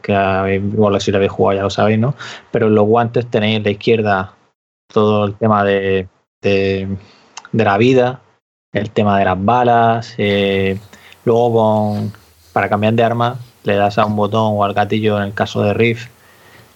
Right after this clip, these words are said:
al stick derecho, y si le das hacia arriba tú con la mano,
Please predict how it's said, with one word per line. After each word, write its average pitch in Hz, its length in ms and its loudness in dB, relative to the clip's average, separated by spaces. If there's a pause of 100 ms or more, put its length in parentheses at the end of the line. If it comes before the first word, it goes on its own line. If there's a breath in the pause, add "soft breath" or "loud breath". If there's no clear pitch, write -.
(180 soft breath)
al 98 180 -2
stick 120 280 -2
derecho, 113 560 -2 (280)
y 104 500 2
si 107 160 0
le 104 120 2
das 107 200 2
hacia 113 180 -2
arriba 117 220 2
tú 117 140 0
con 113 140 4
la 107 100 2
mano, 123 300 -2